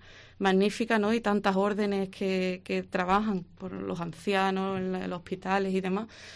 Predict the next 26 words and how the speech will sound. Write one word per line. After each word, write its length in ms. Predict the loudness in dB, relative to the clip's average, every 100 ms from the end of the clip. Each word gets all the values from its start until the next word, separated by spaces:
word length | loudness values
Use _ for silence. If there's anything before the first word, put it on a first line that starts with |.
| -18 -18 -20 -20 -20 -20 -4
Y 180 | 0 2
si 120 | 4
el 60 | 2
enfermo 300 | 4 2 2
está 160 | 2
atendido, 480 | 2 4 4 2 2
no 320 | 2 2 2 -2
pide 460 | 2 4 2 -2 -6 -6
la 140 | -4
muerte. 360 | -2 -4 -6 -10
Además 360 | -6 -6 -6 -6
que 480 | -2 0 0 -2 -6
me 100 | -6
parece 440 | -4 -6 -4 -4
que 120 | 0
no 200 | 0 0
es, 340 | 0 0 0 -4 -14 -20 -20 -8
no 240 | 0 4 4
es, 880 | 6 4 4 0 0 -2 -4 -10 -4
eh, 580 | -2 0 -2 -4 -6 -2
equitativo, 640 | -2 0 -4 -2 -2 -2
¿no? 180 | -4 -4
Para 300 | -2 -2 0
todos. 340 | 2 0 0
O 40 | -4
sea, 520 | -4 -4 -4 -6